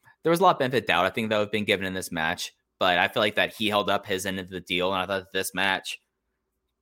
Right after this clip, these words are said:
for a, a promotion that, like, I know, like, everyone talks about W W E, like, having moments, this match had moments that people dreamed of for, like, this, because they're gonna take the clip of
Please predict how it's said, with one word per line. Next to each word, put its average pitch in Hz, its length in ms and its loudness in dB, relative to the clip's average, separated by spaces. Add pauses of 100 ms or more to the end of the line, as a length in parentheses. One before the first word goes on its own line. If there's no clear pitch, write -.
(140)
for 120 320 4
a, - 160 -6
a 113 40 -12
promotion 131 480 0
that, 123 140 2
like, 107 140 -2
I 113 40 2
know, 110 140 2
like, 104 220 -2 (480)
everyone 117 260 2
talks 123 160 0
about 110 120 0
W 107 220 2
W 107 120 2
E, 104 160 4
like, 92 140 2
having 110 380 2
moments, 98 560 -2 (260)
this 123 220 2
match 107 320 2
had 98 460 0
moments 92 580 0
that 90 240 -2
people 92 320 -4
dreamed 85 340 -4
of 71 240 -4
for, 90 80 -8
like, 78 220 -6
this, 78 280 -4
because 90 280 -4
they're 101 160 0
gonna 101 320 0 (480)
take 120 240 0
the 117 80 0
clip 113 340 0 (140)
of 92 280 0